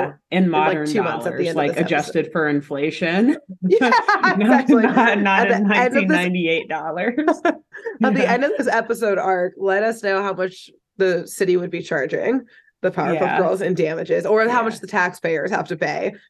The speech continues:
Speaker 1: to have
Speaker 2: Can
Speaker 1: these superheroes in town.
Speaker 2: Can we establish this rule now that that will kind of be, like, our overarching, uh, like, not necessarily wild speculation, but I guess, like, hypothesizing
Speaker 1: <laughs>
Speaker 2: throughout
Speaker 1: Yes.
Speaker 2: the Powerpuff Girl?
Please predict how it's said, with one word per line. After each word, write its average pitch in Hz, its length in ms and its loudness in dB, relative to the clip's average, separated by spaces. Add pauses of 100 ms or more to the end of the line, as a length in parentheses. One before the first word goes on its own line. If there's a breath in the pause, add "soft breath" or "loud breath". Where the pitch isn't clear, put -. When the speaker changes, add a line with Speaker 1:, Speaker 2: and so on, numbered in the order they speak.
(120)
Speaker 1:
to 185 100 0
have 175 220 0
Speaker 2:
Can 240 120 4
Speaker 1:
these 214 160 2
superheroes - 720 -2 (240)
in 180 140 -2
town. - 120 -6
Speaker 2:
Can 214 140 2
we 208 120 4
establish 185 580 0
this 180 260 -4
rule 170 200 0
now 143 280 -2
that 151 180 -6
that 147 220 -2
will 151 120 -4
kind 151 300 -6
of 147 160 -6
be, 143 180 -2
like, 135 360 -4
our 139 220 -4
overarching, 143 1400 -4
uh, 127 540 -2
like, 143 280 -4
not 170 240 -2
necessarily 151 440 -4
wild 139 280 -6
speculation, 143 600 -4
but 139 100 -2
I 143 60 0
guess, 135 160 -4
like, 143 120 -2
hypothesizing 165 1300 0
Speaker 1:
<laughs> - 20 -10
Speaker 2:
throughout 196 220 4
Speaker 1:
Yes. 440 140 2
Speaker 2:
the 277 40 -6
Powerpuff 185 360 -2
Girl? 240 180 0